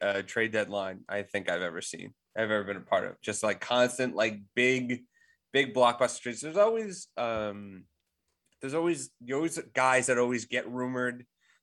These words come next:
that are gonna get traded and they end up don't, but, like, every single person that they said, "Oh, this guy's on the move, this guy's on the move, this guy's gonna be on the move," they all got traded. And it was, uh, you know, it, it was very hard to kinda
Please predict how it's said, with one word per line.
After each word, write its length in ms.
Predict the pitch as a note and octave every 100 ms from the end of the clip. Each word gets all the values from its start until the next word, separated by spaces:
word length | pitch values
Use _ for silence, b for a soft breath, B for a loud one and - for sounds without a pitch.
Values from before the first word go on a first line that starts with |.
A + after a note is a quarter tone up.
| -
that 100 | B2
are 60 | A#2+
gonna 200 | B2+ B2
get 120 | B2
traded 480 | - B2+ C3+ C3 A2
and 160 | A2
they 200 | A2 G#2
end 160 | A2 A2+
up 140 | G#2
don't, 220 | - A#2+
but, 120 | A#2+ G#2+
like, 200 | A2 - C3
every 360 | C#3 C#3 D3
single 280 | C#3 C3+ C3+
person 500 | C3 B2 B2+ D3 C#3
that 180 | A#2+ A#2
they 80 | A2+
said, 180 | B2 G2+
"Oh, 180 | C3+ B2
this 240 | A#2 A#2
guy's 300 | B2 B2 A#2+
on 100 | B2
the 80 | B2
move, 220 | B2 A#2
this 160 | A#2 -
guy's 240 | A2+ A2
on 120 | A2+
the 60 | A#2
move, 220 | A#2 A2
this 140 | A2 -
guy's 220 | A2 G#2
gonna 180 | A2+ G#2+
be 140 | A2
on 100 | G#2+
the 120 | A2
move," 100 | G#2+ - B B B -
they 120 | B2
all 220 | C3+ C3+
got 240 | B2 A2+ -
traded. 520 | A2+ G#2 F#2+ G2+ G#2+ _ b b -
And 100 | G#2
it 60 | G#2+
was, 340 | G#2+ G2+ - -
uh, 100 | G#2+ - G#2+
you 160 | A2
know, 160 | G#2 -
it, 200 | A2 A2 - -
it 60 |
was 260 | A#2 A#2 - -
very 420 | A#2+ C3 C#3+ C3+
hard 360 | A#2 A#2+ A2+ G#2
to 60 |
kinda 360 | - A2+ G#2